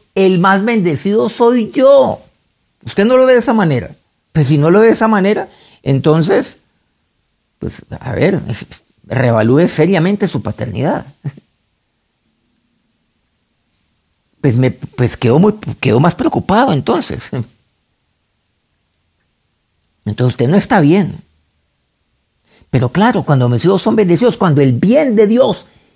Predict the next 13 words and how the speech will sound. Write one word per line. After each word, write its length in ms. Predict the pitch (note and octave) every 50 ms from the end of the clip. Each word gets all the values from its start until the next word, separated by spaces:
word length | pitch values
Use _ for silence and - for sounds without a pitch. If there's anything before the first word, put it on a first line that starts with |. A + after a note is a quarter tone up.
| _ _ _ _ _ _
todo 300 | _ C#4 C#4+ D4+ D4+ C4+
el 120 | B3+ A3 F#3+
bien 200 | G#3 G3+ F#3+ F#3+
de 140 | F3 G3 F3+
Dios 360 | G3 G3 F#3+ F3 C#3+ - -
viene 260 | - G3+ A#3+ C4 B3
sobre 260 | A3+ - G#3+ G#3 G3+ G#3
mis 220 | G3+ G3+ G3 -
hijos, 320 | F#4+ E4 D#4 D#4+ - - _ _ _ _ _ _
¿quién 200 | - - C#4 C4+
es 160 | C4 A#3+ - C4
el 80 | A#3+
bienaventurado? 800 | G#3 D4 C4 A3+ A3+ A3+ A3+ G#3+ G#3+ - A3+ A#3+ C4+ - - D4